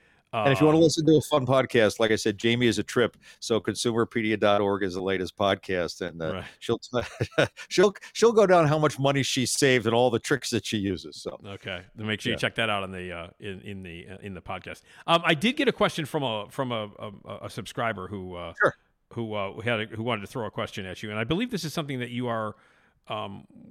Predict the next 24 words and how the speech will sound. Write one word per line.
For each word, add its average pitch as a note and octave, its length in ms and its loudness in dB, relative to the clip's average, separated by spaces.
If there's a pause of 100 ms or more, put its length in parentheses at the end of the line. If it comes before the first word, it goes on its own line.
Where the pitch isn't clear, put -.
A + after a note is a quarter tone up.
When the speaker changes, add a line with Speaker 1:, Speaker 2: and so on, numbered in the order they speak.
(240)
Speaker 2:
working B2+ 360 -2
on G#2+ 160 -2
for, G#2 440 -6
uh, F#2+ 300 -8 (160)
for, G#2 360 -8
for, A#2 220 -6
like, G#2 300 -8
uh, - 0 -
uh, A2 460 -10
uh, B2 60 -8
you A#2 200 -14
know, A2+ 80 -16 (120)
the A2+ 80 -12
coming B2 260 -4
issue G#2+ 320 -6
or F#2+ 180 -10
in F#2 80 -12
December. G2 380 -8
This F2 140 -16
is F2 60 -14
something G2+ 220 -14
you're F#2 120 -16
working G2 260 -18
on. - 100 -20